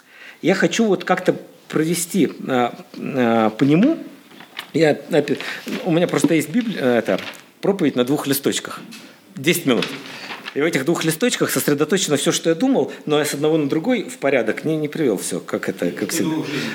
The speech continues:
Крутил педали и думал. Ну, как бы ты начинаешь думать, а потом думаешь, да, и идёшь куда-то. Думаешь, а, листочек, бежишь к нему. <laughs> Значит, надо записать, сейчас забуду. Вот. Ну вот, и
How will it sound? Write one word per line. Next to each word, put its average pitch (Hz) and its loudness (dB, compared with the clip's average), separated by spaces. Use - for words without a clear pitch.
Крутил 170 0
педали 165 0
и 113 0
думал. 143 2
Ну, 190 0
как 202 -2
бы 175 0
ты - -8
начинаешь 190 2
думать, 226 0
а 143 0
потом 151 0
думаешь, 143 0
да, 113 2
и 147 2
идёшь 135 0
куда-то. 113 0
Думаешь, 135 0
а, 233 0
листочек, 214 0
бежишь 147 0
к - -2
нему. 196 2
<laughs> - 0
Значит, 196 0
надо 180 2
записать, 190 0
сейчас 175 0
забуду. 156 0
Вот. 175 0
Ну 285 2
вот, 262 0
и 262 2